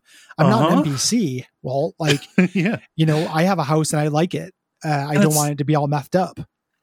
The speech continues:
Speaker 2: And it's also, like, Walt knows, uh, what kind of byproducts are gonna come off of this thing.
Speaker 1: Yeah.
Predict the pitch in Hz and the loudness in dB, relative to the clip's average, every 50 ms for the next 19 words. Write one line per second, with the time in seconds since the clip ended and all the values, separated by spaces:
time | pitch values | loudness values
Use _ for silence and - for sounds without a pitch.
0 | _ _ - - 202 185 - 247 285 269 - 160 143 131 127 120 - - - - | _ _ -2 0 0 2 2 2 0 2 0 0 0 0 -2 -2 -4 -8 -18 -20
1 | - - _ - 120 170 262 311 247 - 147 165 233 277 285 214 143 131 123 117 | -20 -16 _ 0 2 2 2 2 0 0 0 2 2 2 2 2 0 0 -2 -2
2 | 113 - - - - - _ _ _ _ _ _ - 196 202 202 - 160 127 117 | -2 -2 -4 -4 -6 -10 _ _ _ _ _ _ -2 0 0 0 0 -2 -6 -2
3 | 113 117 139 147 - - - - 151 139 135 107 - - 107 131 165 160 - - | 0 2 2 2 0 -2 -2 0 2 2 0 0 0 0 2 2 2 0 0 2
4 | 131 120 117 120 113 - - 135 113 117 110 101 - - - 196 196 139 107 98 | 2 2 2 2 0 -2 -2 0 0 0 -2 -2 -2 0 0 0 2 0 -2 -4
5 | - 107 92 90 90 90 - - - 117 - - 214 240 165 131 | -4 -8 -10 -8 -6 -4 -4 -4 -4 -4 -2 0 0 0 0 -2